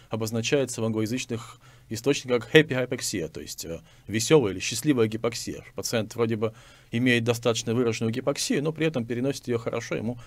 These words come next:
ему хорошо, а в силу определённой энцефалопатии ему ещё и весело. Вот. Но, э, если при этом нет, э, тяжёлых жизнеугрожающих расстройств, то вот следуя опять же за Сергеем Васильевичем, полагаясь на его опыт,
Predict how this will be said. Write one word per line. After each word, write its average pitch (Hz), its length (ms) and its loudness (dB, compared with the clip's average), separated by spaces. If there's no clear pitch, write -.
ему 135 220 6
хорошо, 139 480 4
а 104 80 6
в - 40 -8
силу 117 380 0
определённой 117 440 0
энцефалопатии 117 520 0
ему 120 220 2
ещё 127 220 -2
и 127 60 2
весело. - 400 -6
Вот. 117 300 2
Но, 131 840 6
э, - 20 0
если 160 320 2
при 156 160 2
этом 113 300 2
нет, 123 260 -2
э, 101 220 -2
тяжёлых 113 340 0
жизнеугрожающих 110 720 -4
расстройств, 214 400 -2
то 143 80 2
вот 135 160 0
следуя 127 340 2
опять 107 200 -4
же 98 40 -10
за 101 80 -8
Сергеем 107 360 -4
Васильевичем, 147 520 -2
полагаясь 104 520 -2
на 104 60 -6
его 101 160 0
опыт, 156 280 0